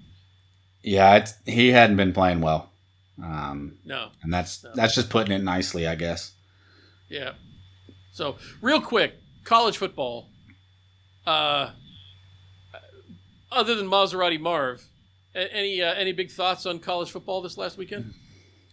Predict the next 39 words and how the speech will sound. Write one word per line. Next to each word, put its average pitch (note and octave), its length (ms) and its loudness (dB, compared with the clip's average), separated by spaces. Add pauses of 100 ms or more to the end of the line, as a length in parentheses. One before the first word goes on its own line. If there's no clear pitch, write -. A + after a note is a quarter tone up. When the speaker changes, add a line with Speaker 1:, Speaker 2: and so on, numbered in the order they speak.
(480)
Speaker 1:
Big C#3 540 6
Ten A#2+ 420 4
football G#2+ 640 2
is F#2 300 -2
ugly. E2+ 500 -4 (1300)
Speaker 2:
<laughs> - 120 -8 (920)
Oh, E3 120 -4
yeah? D#3+ 240 -2
Speaker 1:
I G#3+ 60 4
mean, A#2+ 100 6
I, C#3 120 10 (120)
I, C3 240 4
I C3 140 4
don't, C3 160 6
I B2+ 80 6
don't B2 200 2
feel C3 140 6
like A2 260 4
that's, G#2 300 0
uh, F2+ 540 0
an F#2+ 160 -10
understatement F#2 680 -4
either. E2+ 340 -8 (580)
I'm A2 120 0
gonna C#3+ 140 6
go C3+ 180 10
to A#2+ 140 8
a G2 60 6
ranked A2 480 4
team A#2+ 400 4 (800)
Speaker 2:
Mm-hmm. - 180 -14
Speaker 1:
playing G2 420 2
an G2 60 2
unranked G#2 480 6
team. D#2+ 240 -4
I'm E2+ 80 0
gonna F#2 160 0
go F2+ 320 0
Iowa G2+ 640 0